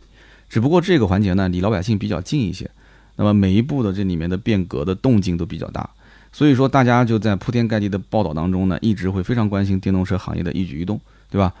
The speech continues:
就我知道我们今天这篇报道呢，肯定也聊不完所有的内容，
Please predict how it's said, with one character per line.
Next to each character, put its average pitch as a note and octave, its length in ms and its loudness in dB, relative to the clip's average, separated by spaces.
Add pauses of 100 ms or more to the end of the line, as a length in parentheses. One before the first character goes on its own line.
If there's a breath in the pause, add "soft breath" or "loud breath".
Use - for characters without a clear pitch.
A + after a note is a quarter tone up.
(440 soft breath)
就 C3 120 2
我 B2 100 4
知 D3+ 100 0
道 F3+ 120 6
我 A2 100 6
们 F#2+ 80 4
今 B2 140 4
天 D3 100 4
这 D3 100 0
篇 C#3+ 140 4
报 D3 140 2
道 D#2 100 2
呢， D#2 140 -2
肯 E2+ 180 -2
定 A2+ 80 2
也 E2+ 160 0
聊 E2+ 140 -2
不 A2 100 -2
完 F#2+ 160 0
所 G#2+ 160 -4
有 G#2+ 60 0
的 G2+ 80 0
内 C3 120 0
容， F2 220 -4